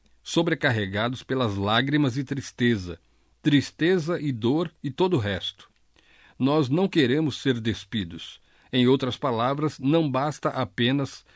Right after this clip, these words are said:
para que nossos espíritos entrem na presença de Deus. Também queremos nossos corpos. Queremos ser revestidos para que o mortal seja absorvido pela vida. Então aqui está um homem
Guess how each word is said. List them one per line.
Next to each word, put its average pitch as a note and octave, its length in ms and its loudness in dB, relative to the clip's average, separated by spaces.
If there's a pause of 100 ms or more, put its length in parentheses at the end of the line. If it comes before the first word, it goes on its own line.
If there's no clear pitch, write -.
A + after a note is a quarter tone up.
(360)
para A#2 240 0
que A#2 560 0
nossos A2+ 420 -2
espíritos C3 640 -2
entrem B2 380 0
na G2 120 -4
presença G2+ 480 -4
de G#2+ 120 -8
Deus. F#2 460 -6 (400)
Também C#3+ 280 4
queremos C#3 500 0
nossos A#2+ 400 -2
corpos. G2+ 680 -4 (480)
Queremos D3 400 4
ser D3 240 0
revestidos B2+ 1040 0 (360)
para A#2+ 180 -4
que F3 140 -2
o F3 60 6
mortal C3+ 680 2 (340)
seja C3 540 0
absorvido C#3 800 -2
pela C#3+ 240 0
vida. F#2 440 -6 (580)
Então E3 340 4
aqui F3 260 -4
está C#3+ 280 -4
um C3 160 0
homem D3+ 440 0